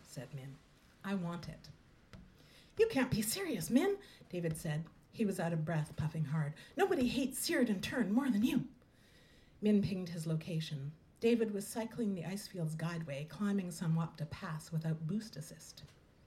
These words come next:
"It's a great job," said Min. "I've already started working on the proposal." Kiki rolled her eyes. Min ignored her. "This isn't a job, it's a joke,"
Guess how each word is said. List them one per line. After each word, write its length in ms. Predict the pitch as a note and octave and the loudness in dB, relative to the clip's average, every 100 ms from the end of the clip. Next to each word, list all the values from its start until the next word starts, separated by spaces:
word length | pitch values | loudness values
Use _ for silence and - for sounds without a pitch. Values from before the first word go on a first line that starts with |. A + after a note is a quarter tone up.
| - - | -10 -6
"It's 200 | F3 G3+ | -2 2
a 20 | |
great 300 | G#3 A#3+ - | 4 2 2
job," 340 | C#4 C#4 G#3+ | -2 0 -2
said 260 | A#3+ E3 D#3+ | -2 0 2
Min. 220 | D#3 D#3 | 2 2
"I've 140 | D3+ | 2
already 280 | C#3+ D#3+ A#3 | 0 0 0
started 460 | A3+ A#3 G#3 E3 D3 | -2 -2 -2 -2 -2
working 300 | E3 E3 G3 | -2 -2 -2
on 100 | G3 | 0
the 80 | G3+ | 0
proposal." 640 | G#3 G#3 A#3 G#3+ C3+ E3+ - - - - - - - - - - - - | -2 -4 -6 -6 -6 -8 -14 -20 -20 -20 -20 -20 -20 -20 -20 -20 -20 -16
Kiki 320 | - F#3 D#3 C#3 | -2 -2 0 0
rolled 280 | C#3 C#3+ | 0 0
her 180 | C#3+ D3+ D3+ | 0 -2 -2
eyes. 480 | C#3+ C3+ C#3 - - - - | -2 -4 -8 -12 -18 -20 -10
Min 200 | F#3+ F3+ | -4 0
ignored 400 | E3 D#3 D3 D3 - | 0 0 0 -2 -6
her. 100 | D#3 - - - - - - - - - | -16 -16 -20 -20 -20 -20 -20 -18 -18 -4
"This 260 | - A4 A4 | 2 2 2
isn't 280 | G#4 G4+ F#4 | 2 0 -2
a 60 | |
job, 460 | B3+ G3 G3 G3 G3 | -4 -2 0 0 -2
it's 200 | G#3+ G#3+ | -4 -6
a 40 | |
joke," 480 | A#3+ - C#3 C3+ - | -8 -4 -2 -4 -8